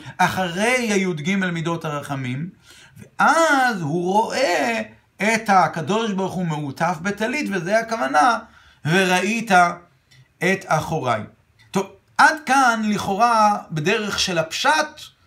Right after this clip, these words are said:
בפשט של דברי רש"י, אבל עדיין מאוד מאוד קשה להבין את כל הרעיון הזה כמו שהוא,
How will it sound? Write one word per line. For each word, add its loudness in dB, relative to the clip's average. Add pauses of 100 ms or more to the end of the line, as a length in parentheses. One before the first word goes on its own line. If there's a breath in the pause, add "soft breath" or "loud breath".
(880)
בפשט 2
של -2
דברי 0
רש"י, 2
אבל 0
עדיין 2
מאוד -2
מאוד -2
קשה -2
להבין 0 (460 loud breath)
את -10
כל 2
הרעיון 2
הזה 0
כמו -4
שהוא, -2